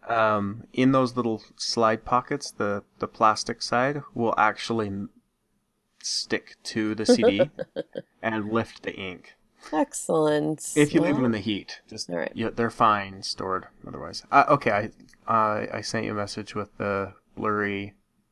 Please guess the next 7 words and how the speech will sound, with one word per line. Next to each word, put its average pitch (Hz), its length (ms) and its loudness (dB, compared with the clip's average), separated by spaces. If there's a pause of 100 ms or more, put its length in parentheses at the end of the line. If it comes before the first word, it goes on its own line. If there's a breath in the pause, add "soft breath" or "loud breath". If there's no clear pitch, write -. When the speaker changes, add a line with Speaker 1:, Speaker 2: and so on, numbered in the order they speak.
(840)
Speaker 2:
I 180 80 0
like 185 320 4
Speaker 1:
picture. 208 200 0
Speaker 2:
the 185 40 -2
color 254 320 4
palettes. 226 1300 -4 (200)
Speaker 1:
Yeah, 156 300 -2